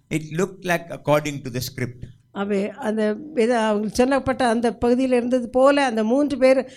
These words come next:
Speaker 2: அங்கு நிற்கதை பா-, நின்றார்கள்.
Speaker 1: And they were standing there in contrast to the bowing crowd.
Speaker 2: அவை அங்கு நின்ற மக்கள் மத்தியிலே அவர்கள் நின்றார்கள்.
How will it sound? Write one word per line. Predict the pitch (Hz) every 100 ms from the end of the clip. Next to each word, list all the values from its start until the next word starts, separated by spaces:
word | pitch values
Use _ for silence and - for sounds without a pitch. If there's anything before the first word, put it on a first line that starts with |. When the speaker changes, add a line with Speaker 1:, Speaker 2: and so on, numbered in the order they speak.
| -
Speaker 2:
அங்கு | 208 233
நிற்கதை | 233 226 269 240 208 -
பா-, | 202 190 190 190 202 -
நின்றார்கள். | 226 262 247 208 214 320 - _ _
Speaker 1:
And | 123 117
they |
were | 117 117 117
standing | 117 120 113 113 113
there | 104 107 123 123 - _
in | 104 104 101 _ -
contrast | 117 127 123 123 127 -
to | 120 113
the | 110
bowing | 110 120 117 -
crowd. | 104 113 147 - _ _ _ _ _
Speaker 2:
அவை | 208 226 233
அங்கு | 226 220 233
நின்ற | 233 247 269
மக்கள் | 226 220 262 247
மத்தியிலே | 233 233 254 262
அவர்கள் | 262 214 208 226
நின்றார்கள். | 226 214 190 202 285 320